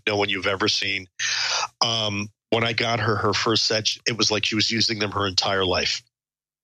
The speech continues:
She could communicate. She could establish rapport with spirits using them. And, um, it's, she's just, she's just amazing to behold. You know, I, I, you know, some of our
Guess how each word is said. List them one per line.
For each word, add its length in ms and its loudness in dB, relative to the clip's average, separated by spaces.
She 180 0
could 180 0
communicate. 760 0
She 180 0
could 140 -2
establish 520 2
rapport 540 2
with 120 4
spirits 540 2
using 320 2
them. 300 0
And, 320 0
um, 440 0
it's, 120 2
she's 560 -2
just, 240 0
she's 200 0
just 220 0
amazing 400 0
to 100 0
behold. 520 0
You 120 2
know, 180 2
I, 80 2
I, 340 -2
you 100 0
know, 220 0
some 260 0
of 100 0
our 300 2